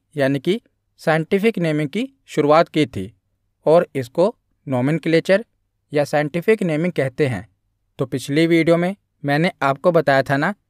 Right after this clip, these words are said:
कि टैक्सोनॉमी के तीन स्टेप होते हैं। पहले अगर कोई भी जीवधारी है उसका क्या किया जाएगा, आइडेंटिफिकेशन की जाएगी, उसके बाद क्लासिफिकेशन होगी और तीसरा स्टेप क्या था,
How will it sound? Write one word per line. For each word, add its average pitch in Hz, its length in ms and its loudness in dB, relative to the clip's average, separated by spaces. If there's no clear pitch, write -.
कि 180 100 -4
टैक्सोनॉमी 175 600 0
के 156 220 -2
तीन 190 200 2
स्टेप 170 320 0
होते 143 240 0
हैं। 113 220 -4
पहले 143 340 0
अगर 165 200 2
कोई 165 200 2
भी 185 120 0
जीवधारी 147 500 0
है 135 180 0
उसका 156 240 0
क्या 170 200 2
किया 165 160 2
जाएगा, 110 320 -2
आइडेंटिफिकेशन 151 800 -2
की 170 140 -2
जाएगी, 165 400 0
उसके 151 260 0
बाद 160 240 2
क्लासिफिकेशन 156 720 -2
होगी 165 320 -2
और 147 120 -2
तीसरा 156 380 -2
स्टेप 170 240 -2
क्या 147 160 2
था, 202 200 -2